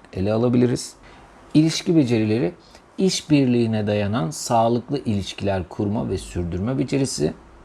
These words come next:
Sorumlu karar verme ise karar verme becerilerini akademik ve sosyal durumlara uygulama becerisi, yani kişinin, okulunun ve toplumun refahına katkıda bulunma becerisi olarak ele alabiliriz.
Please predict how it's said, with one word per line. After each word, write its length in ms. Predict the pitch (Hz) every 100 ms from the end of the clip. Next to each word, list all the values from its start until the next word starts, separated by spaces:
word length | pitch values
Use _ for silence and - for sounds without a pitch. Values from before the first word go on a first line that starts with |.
| -
Sorumlu 520 | - 151 165 202 214
karar 360 | 170 151 160 147
verme 320 | 143 147 190
ise 340 | 127 - 139 - - - _ _
karar 420 | - 120 165 233
verme 360 | 143 123 110 104
becerilerini 600 | 113 151 139 113 101 139 -
akademik 560 | 131 - 147 151 160 -
ve 80 | 113
sosyal 540 | 120 113 - 143 135
durumlara 460 | 117 107 104 104 131
uygulama 640 | 131 120 107 110 117 123
becerisi, 420 | 90 90 82 - - -
yani 280 | 123 104 87
kişinin, 380 | - - 113 101 -
okulunun 540 | 110 113 110 117 151
ve 120 | 113
toplumun 580 | - 95 - 101 143 131
refahına 580 | 104 92 95 98 104 147
katkıda 460 | - 92 - 104 98
bulunma 400 | 98 95 101 98
becerisi 400 | 123 104 87 -
olarak 400 | - 117 120 127
ele 180 | 120 101
alabiliriz. 600 | 104 107 92 78 78 -